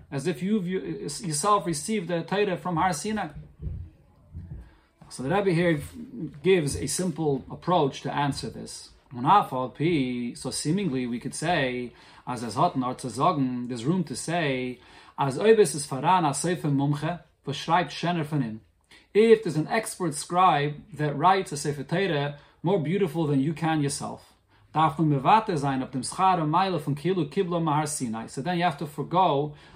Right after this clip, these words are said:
on this reward or on this special idea that you write it yourself as if you receive it from Har Sinai, was man hat durch schreiben and allein, so that's only when you write it yourself. No, mit auf Ding in dem Sefer schreiben for him. Rather, you have to hire a Sefer Torah to write a Sefer Torah for you.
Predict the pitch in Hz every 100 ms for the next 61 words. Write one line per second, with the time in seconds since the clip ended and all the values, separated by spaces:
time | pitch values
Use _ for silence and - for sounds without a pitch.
0 | - 135 185 156 151 143 208 214 190 147
1 | 139 139 175 175 - - 190 175 165 143
2 | 123 185 170 127 135 131 - 135 175 156
3 | 151 175 170 131 110 175 180 170 156 123
4 | 147 175 131 120 - 180 151 131 123 127
5 | - 185 156 143 156 151 196 190 165 147
6 | 170 180 170 156 170 196 180 156 151 160
7 | 175 160 147 156 151 151 131 117 135 143
8 | - _ _ - - - - 139 160 185
9 | 214 170 233 269 247 226 226 247 262 247
10 | 202 - 220 240 220 214 190 160 175 240
11 | 226 202 185 175 175 226 214 180 190 180
12 | - 233 220 175 180 - - - _ 170
13 | 180 220 226 165 202 208 208 220 208 180
14 | 160 120